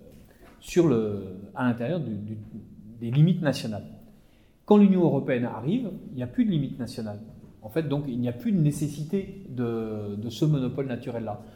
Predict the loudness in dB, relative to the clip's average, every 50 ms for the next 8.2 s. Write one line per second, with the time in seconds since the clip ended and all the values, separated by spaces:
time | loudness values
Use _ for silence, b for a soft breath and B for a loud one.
0 | B B 6 8 8 8 8 8 6 6 6 4 0 2 2 2 2 2 -2 -6
1 | -6 -4 -2 -2 0 -2 -2 -4 -6 -8 -6 -6 -6 -6 -4 -2 -2 -2 -2 -4
2 | -6 -8 -10 -10 -10 -12 -14 -14 B B B B -14 -12 -6 -2 -2 -2 -2 -2
3 | -4 -4 -4 -4 -4 -4 -2 -4 -4 -4 -2 -4 -2 -2 -2 -4 -4 -6 -6 -6
4 | -6 -4 -4 -4 -4 -4 -4 -6 -6 -6 -4 -2 -2 -2 -2 -4 -6 -4 -2 0
5 | 0 0 0 0 0 2 2 2 2 0 -2 -4 -6 B B B B -6 -2 0
6 | 2 2 4 4 4 4 4 2 2 0 0 -2 -2 -2 -4 -8 -12 -16 B B
7 | B B B B 6 6 6 8 8 6 6 6 4 2 0 -2 -2 0 0 0
8 | 0 0 0